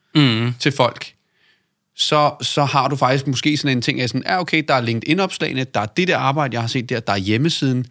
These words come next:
Speaker 2: Selvfølgelig er du dig."
Speaker 1: Ja.
Speaker 2: Øh,
Speaker 1: Ja.
Speaker 2: så, så i stedet for, som du selv siger, sådan lidt sådan, "Jamen, hvis jeg kommer ud i en, i, i noget casual wear,
Speaker 1: Ja.
Speaker 2: øh, så lytter det jo ikke noget, om min hjemmeside ligner nogen," hvor man så står, "Hvorfor fanden kommer du ikke i, øh, blazer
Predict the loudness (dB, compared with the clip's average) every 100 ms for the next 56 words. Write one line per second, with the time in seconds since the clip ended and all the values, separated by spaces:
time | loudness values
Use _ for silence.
0 | _ _ -10 -2 -2 2 2 4 2 0
1 | -2 0 0 0 0 -2 -8 _ _ 0
2 | 0 -2 _ -2 2 4 2 0 0 -2
3 | 0 0 0 0 0 0 0 0 -2 0
4 | -2 0 -2 0 0 0 0 0 0 -2
5 | -10 -14 -4 0 0 0 0 2 2 0
6 | 0 0 0 -2 -4 -2 0 0 0 0
7 | -2 -4 -2 0 0 -2 2 2 0 -4
8 | -20 -20 -2 0 2 0 0 2 4 4
9 | 4 2 2 2 2 2 2 0 0 0
10 | 0 2 2 0 -2 0 -2 -2 -4 -2
11 | -2 -2 -4 -4 -4 -4 -4 -4 -4 -6
12 | -4 -4 0 0 -2